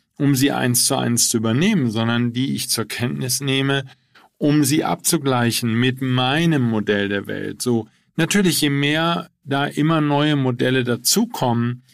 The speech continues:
desto spannender, desto aufregender kann das auch sein. Nur auf der anderen Seite, und das finde ich fast viel wichtiger, desto mehr reift mein Modell heran in der Abgrenzung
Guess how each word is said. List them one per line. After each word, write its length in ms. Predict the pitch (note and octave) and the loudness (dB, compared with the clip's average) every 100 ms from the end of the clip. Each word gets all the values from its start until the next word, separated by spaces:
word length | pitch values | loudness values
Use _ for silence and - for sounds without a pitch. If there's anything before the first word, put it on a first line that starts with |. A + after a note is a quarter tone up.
| _ _ | _ _
desto 240 | - A2 - | -2 0 0
spannender, 600 | - - F2 F#2+ C#3 D#3 | 0 0 0 2 2 2
desto 300 | B2+ - G#2 | 2 0 -2
aufregender 680 | - G#2 - C3 C3+ D3 C#3 | -4 -4 0 0 2 0 -2
kann 180 | C#3 C#3 | -2 -2
das 200 | C#3 - | -2 -2
auch 140 | C3 | -2
sein. 500 | - C3+ D3 F3 F#3+ _ _ _ - | 0 0 2 0 -2 _ _ _ 0
Nur 180 | E3+ | 2
auf 140 | - C#3 | 2 0
der 140 | D3 | 0
anderen 300 | D#3+ F#3 G3 | 2 4 4
Seite, 320 | D#3+ D3 C#3+ | 2 2 0
und 160 | C#3+ C3+ | 0 0
das 160 | C#3 - | 0 0
finde 240 | C#3+ C#3 | 0 -2
ich 100 | B2 | -2
fast 320 | C#3+ C3 - | -2 -2 -4
viel 340 | - C#3+ A#2+ A#2 | -6 0 0 2
wichtiger, 640 | F3 E3 - A#2 A2+ A2 - _ _ - _ - | 2 2 0 0 0 0 -6 _ _ -20 _ -2
desto 320 | C#3+ C3+ D3 | 0 2 2
mehr 480 | C#3 C3 C#3 C#3+ A2+ | 2 2 2 0 0
reift 480 | B2 C#3+ D3 - - | 0 0 0 -2 -4
mein 580 | B2+ B2 B2 C3 D#3+ E3+ | -2 0 0 2 2 2
Modell 560 | D3 C3+ A2+ A#2+ A#2+ | 2 -2 0 0 2
heran 840 | G#2+ A#2 A#2+ G#2 G#2+ G#2 B2 F3 - _ _ _ _ _ _ - | 0 -2 -2 -2 0 0 -2 -4 -8 _ _ _ _ _ _ -4
in 160 | C#3 A#2+ | 2 4
der 200 | G2+ - | 2 -2
Abgrenzung 920 | G#2 - A2+ A#2+ C#3 - D#3+ F3 | -6 -4 -2 0 0 0 0 -2